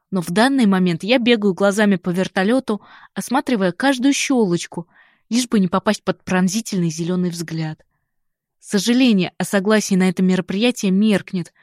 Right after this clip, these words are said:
когда вспоминаю об обещанной сумме. По этой же причине заставляю себя собраться и приготовиться к обществу Алексея минимум на сутки,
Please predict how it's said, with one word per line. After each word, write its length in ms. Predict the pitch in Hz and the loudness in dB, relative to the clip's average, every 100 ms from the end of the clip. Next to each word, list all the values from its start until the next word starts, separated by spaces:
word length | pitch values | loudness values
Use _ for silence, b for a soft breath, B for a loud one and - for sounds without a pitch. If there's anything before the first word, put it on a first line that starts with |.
| _ _ - | _ _ -8
когда 300 | 196 190 262 | -4 -2 -2
вспоминаю 560 | - 190 175 190 190 - | -2 0 2 2 0 -2
об 160 | 160 | -2
обещанной 520 | 170 170 170 - 175 | -2 -2 -4 -4 -4
сумме. 560 | 170 - 170 165 156 160 _ _ _ _ _ _ | -4 -8 -6 -6 -6 -10 _ _ _ _ _ _
По 80 | - | 0
этой 240 | 208 214 190 | 0 2 0
же 140 | 180 | -2
причине 640 | - 185 - - 254 220 - b b b | -2 -4 -4 -4 -2 -2 -4 b b b
заставляю 400 | 196 - 247 330 | -4 0 2 2
себя 240 | - 185 | 2 -2
собраться 640 | 175 175 175 226 233 - 190 b b - | -2 -2 0 2 0 -6 -10 b b -16
и 60 | |
приготовиться 580 | - 190 190 311 285 - | -4 0 0 0 -2 -4
к 100 | - | -4
обществу 520 | 208 - 196 - 180 - | -4 -4 -8 -4 -6 -2
Алексея 480 | 175 170 - 262 220 | -4 -4 -2 0 2
минимум 480 | 185 196 190 185 | 2 2 0 0
на 120 | 190 190 | -2 -4
сутки, 560 | - 165 151 _ 170 | -6 -10 -10 _ -18